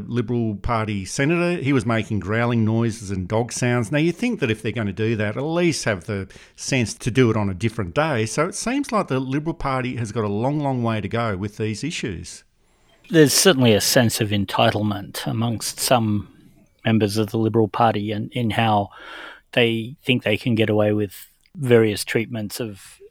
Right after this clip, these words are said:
Speaker 2: all types of people, not just women. I think Alan Tudge will be made some kind of g-, scapegoat.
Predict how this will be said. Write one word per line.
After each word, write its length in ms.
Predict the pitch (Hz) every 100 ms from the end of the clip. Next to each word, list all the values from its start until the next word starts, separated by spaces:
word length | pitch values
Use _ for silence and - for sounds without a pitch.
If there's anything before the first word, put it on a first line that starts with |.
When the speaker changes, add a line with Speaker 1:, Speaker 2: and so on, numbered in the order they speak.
| _
Speaker 2:
all 180 | - 156
types 300 | - 117 -
of 100 | 104
people, 360 | - 110 92 95
not 220 | 123 110
just 240 | - 107 - - - -
women. 460 | 143 135 110 82 - _ - - - _ -
I 140 | 143
think 840 | - - 160 190 143 - - - - _ _ _
Alan 300 | 143 131 120
Tudge 320 | - 139 117
will 100 | 120
be 140 | 113 117
made 280 | 113 110 104
some 240 | - 110
kind 260 | - 110 104
of 200 | 101 104
g-, 160 | -
scapegoat. 720 | - - - 110 - 101 80